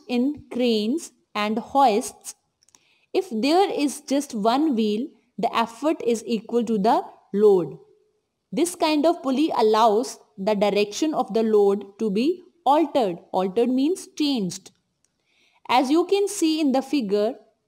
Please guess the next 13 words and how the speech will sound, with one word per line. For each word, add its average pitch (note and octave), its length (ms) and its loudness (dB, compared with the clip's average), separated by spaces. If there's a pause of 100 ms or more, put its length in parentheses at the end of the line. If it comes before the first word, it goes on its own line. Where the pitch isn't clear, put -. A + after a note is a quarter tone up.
(260)
which G#3+ 160 -4
is A#3+ 140 -2
given A3 340 0
on B3 160 0
your A3+ 120 0
books, F#3+ 480 -4 (360)
that B3 260 0
instead D#4+ 500 0
of F4+ 240 2
lifting B3 640 0
a C4 140 2
weight G#3+ 400 2 (120)
upward, A#3+ 720 -2